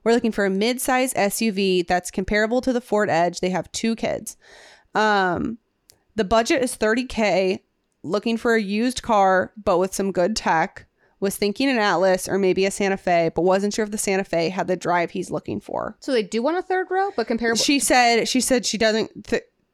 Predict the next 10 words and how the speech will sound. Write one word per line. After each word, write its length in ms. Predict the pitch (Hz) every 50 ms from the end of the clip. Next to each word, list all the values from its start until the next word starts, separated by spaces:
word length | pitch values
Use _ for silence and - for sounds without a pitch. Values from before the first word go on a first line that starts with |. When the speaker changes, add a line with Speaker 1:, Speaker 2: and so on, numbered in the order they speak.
| _ -
Speaker 1:
two 320 | - - 294 277 285 294
is 100 | 262 262
preferred, 580 | - - - 262 - - 226 214 202 202 190 -
but 220 | - 202 - -
thir-, 220 | - 208 208 - - - -
but 140 | 185 175
three 160 | - 208 208 208
rows 200 | 202 208 196 185
is 120 | 190 -
fine. 280 | - - - - -